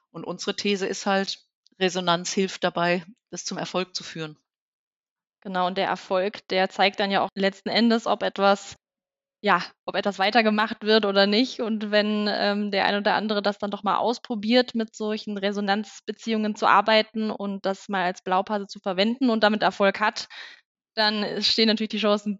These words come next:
Speaker 2: besser, dass es weitergemacht wird. Ähm, gerade wenn solche Change-Prozesse jetzt häufiger auch mal scheitern, dann,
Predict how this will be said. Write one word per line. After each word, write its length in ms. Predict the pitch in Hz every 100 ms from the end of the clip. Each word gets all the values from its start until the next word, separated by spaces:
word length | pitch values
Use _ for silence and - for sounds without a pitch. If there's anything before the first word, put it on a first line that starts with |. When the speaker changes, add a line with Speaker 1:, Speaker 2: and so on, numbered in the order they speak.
| _ _ _
Speaker 2:
besser, 420 | 208 220 185 190
dass 200 | 180 185
es 120 | 185
weitergemacht 680 | 185 185 180 175 175 180 175
wird. 440 | 180 208 240 - -
Ähm, 500 | 185 185 190 190 190 - - _ _ _
gerade 360 | 190 196 175
wenn 420 | 180 208 208 202 185
solche 240 | 190 190
Change-Prozesse 720 | - 185 180 180 - 175 180
jetzt 280 | 170 165 -
häufiger 420 | 175 175 170 160
auch 140 | 175 170
mal 160 | 151 156
scheitern, 640 | 185 170 190 196 202 196 -
dann, 260 | 180 180